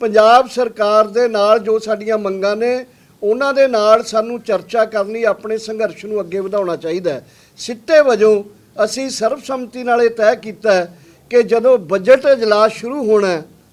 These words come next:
ਚੰਡੀਗੜ੍ਹ ਦੇ ਵਿੱਚ, ਅਸੈਂਬਲੀ ਪੰਜਾਬ ਦੇ ਵਿੱਚ, ਅਸੀਂ ਸਾਰੇ ਪੰਜਾਬ ਦੇ ਕਿਸਾਨ, ਆਹ ਜਥੇਬੰਦੀਆਂ ਦੇ ਸਾਰੇ ਕਿਸਾਨ ਰਲ ਕੇ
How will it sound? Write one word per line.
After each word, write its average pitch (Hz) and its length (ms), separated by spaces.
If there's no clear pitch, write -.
ਚੰਡੀਗੜ੍ਹ 240 520
ਦੇ 233 120
ਵਿੱਚ, 208 280
ਅਸੈਂਬਲੀ 190 440
ਪੰਜਾਬ 185 400
ਦੇ 175 100
ਵਿੱਚ, 214 460
ਅਸੀਂ 277 260
ਸਾਰੇ 247 400
ਪੰਜਾਬ 220 520
ਦੇ 220 120
ਕਿਸਾਨ, 220 480
ਆਹ 233 180
ਜਥੇਬੰਦੀਆਂ 208 680
ਦੇ 208 100
ਸਾਰੇ 208 320
ਕਿਸਾਨ 185 400
ਰਲ 170 180
ਕੇ 233 360